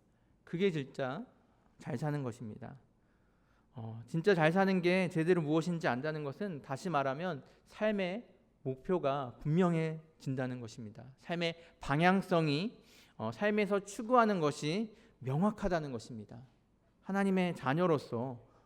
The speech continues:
거룩하고 흠없게 사는 것이 우리의 목표라는 것을 분명히 알고서 그 삶의 방향을 그렇게 맞추고서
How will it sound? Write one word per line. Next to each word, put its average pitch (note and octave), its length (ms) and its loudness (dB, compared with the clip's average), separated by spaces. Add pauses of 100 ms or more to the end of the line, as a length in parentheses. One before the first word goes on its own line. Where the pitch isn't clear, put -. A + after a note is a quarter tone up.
(160)
거룩하고 D#3+ 680 6
흠없게 A3+ 480 2
사는 G#3 300 -2
것이 D3+ 500 -6 (420)
우리의 D3+ 560 -2 (460)
목표라는 F3+ 680 4
것을 A2+ 460 -4
분명히 F3 440 0
알고서 A#2 500 -6 (520)
그 G3 180 4
삶의 A3 540 4
방향을 G3+ 760 2
그렇게 G#3+ 340 2
맞추고서 C3+ 680 0